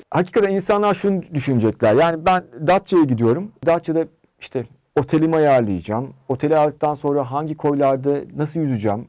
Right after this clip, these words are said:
Çünkü biz açık su yüzücüleri, hani bizim için üç kilometre, dört kilometre yüzmek günlük bir şey değil, mesafe değil. Ya amaç burada daha uzun yüzebilmek. Ama bunları yüzerken de bazen şunu hesaplayamıyoruz. Hangi koya gitmeliyiz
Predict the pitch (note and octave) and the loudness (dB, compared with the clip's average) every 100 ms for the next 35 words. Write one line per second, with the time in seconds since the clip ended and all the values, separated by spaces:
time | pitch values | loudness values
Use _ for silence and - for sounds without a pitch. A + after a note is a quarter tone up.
0 | - C#3+ C#3 C#3+ - _ _ C3 E3 - | -10 -6 -6 -8 -10 _ _ -6 -6 -4
1 | D3+ C#3+ B2+ B2+ C3+ C#3 C#3+ - - - | 0 0 0 0 2 2 0 -6 -20 -10
2 | C3 B2 B2+ D#3 D#3 D3+ D3 D#3 - - | -4 -2 -2 -4 -6 -8 -10 -12 -12 -10
3 | D#3 D3 C#3 C#3 C#3+ D#3+ - D3+ C3+ C3+ | -4 -4 -2 0 0 0 -2 -4 -4 -2
4 | C#3+ D3 C3 D#3+ - C#3 C3+ D#3+ - - | -2 -2 -4 -6 -6 -4 -4 -4 -10 -6
5 | C#3+ C#3+ - A2 - D3 D3 G#2+ A2 C3 | -2 -2 -4 -14 -4 -2 0 0 -2 0
6 | A#2+ D3+ B2 F#2 _ - A2+ D#3 D3+ D3+ | 0 0 -2 -6 _ -12 -6 -2 -2 -2
7 | C#3+ C3 D#3 D#3 _ - C3 - D#3+ B2 | -2 0 0 -2 _ -4 0 0 0 -2
8 | D#3+ C#3 G#2+ G#2+ G2+ A#2+ F3+ - - - | -2 -2 -2 -2 -2 -4 -6 -10 -18 -4
9 | C#3+ F#3 D3 F3 F#3+ E3+ F#3+ F#3+ G#3 G3 | 0 0 0 0 -2 0 -2 -2 -4 -2
10 | D#3+ D#3+ F#3 F#3 F3+ E3+ D#3 E3 - D#3 | 0 0 0 -2 -2 -2 0 0 0 -2
11 | A2+ - G#3 G#3+ D#3 C#3+ A#2 A#2 A#2+ C#3 | -2 -2 -2 0 0 0 0 -2 -2 -2
12 | G#3 | -6